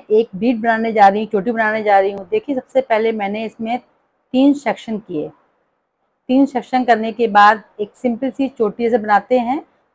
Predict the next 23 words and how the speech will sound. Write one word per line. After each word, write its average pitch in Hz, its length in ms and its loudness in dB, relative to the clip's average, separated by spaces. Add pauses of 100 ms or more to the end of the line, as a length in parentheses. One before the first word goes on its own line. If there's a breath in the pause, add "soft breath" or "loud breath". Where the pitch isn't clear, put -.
और 233 80 2
उसमें 262 220 -2
ट्विस्ट 277 340 -4
ये 247 120 4
करना 214 380 -2
है 226 180 -4
कि 240 220 -8
जो 240 160 0
हम, 247 200 0 (680)
जो 262 280 6
हम 269 200 4
एक 262 200 2
चोटी 233 240 2
का 262 160 8
एक 254 160 4 (100)
part 240 260 6
ले 226 160 6
रहे 214 180 -4
हैं, 220 160 -4
उसमें 247 260 -6
से 247 100 -6
बीच 240 360 2
से 294 220 -2